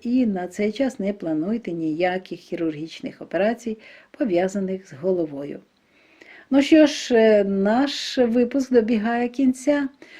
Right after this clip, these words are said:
Його підготували і провели Раїса Горяченко та Олександр Волік. Бажаємо вам здоров'я, гарної погоди,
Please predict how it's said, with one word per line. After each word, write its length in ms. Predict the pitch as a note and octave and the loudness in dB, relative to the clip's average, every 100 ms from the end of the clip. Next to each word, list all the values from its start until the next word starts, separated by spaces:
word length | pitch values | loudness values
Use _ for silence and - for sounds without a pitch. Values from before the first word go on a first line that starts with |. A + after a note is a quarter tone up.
| - _ | -20 _
Його 240 | G#3 A3 C4 | 0 0 2
підготували 840 | B3 G3+ G3+ G3 F3 G3 A#3 B3 | 2 0 2 0 2 2 2 2
і 40 | |
провели 420 | G#3 F#3+ F#3 G3 G3+ | 0 0 2 2 2
Раїса 400 | F3+ F3+ F#3 F3 | 0 0 -2 -2
Горяченко 500 | F#3 F#3 C4+ C#4+ G3 | -2 0 0 0 -2
та 160 | F3+ | -4
Олександр 540 | F#3 G3 - F3 F3+ G3+ | -4 -6 -8 -8 -6 -6
Волік. 380 | F3 D#3 E3 D#3+ _ - - - F#3+ | -4 -2 -4 -8 _ -20 -20 -16 0
Бажаємо 640 | G#3 G3 B3 C#4 G#3+ G3+ | 0 2 2 2 2 2
вам 360 | G3 A3+ A#3+ A3 - | 2 0 -2 -6 -14
здоров'я, 640 | F#3 D3+ E3 D#3+ D3+ E3 F#3 - - - _ | -14 -8 -4 -2 -4 -6 -10 -14 -20 -20 _
гарної 440 | F#3+ G3+ G3+ F#3+ | -4 -2 0 -2
погоди, 640 | F#3+ F3+ D3+ D#3+ D#3+ F#3+ | -2 -6 -2 -4 -2 -8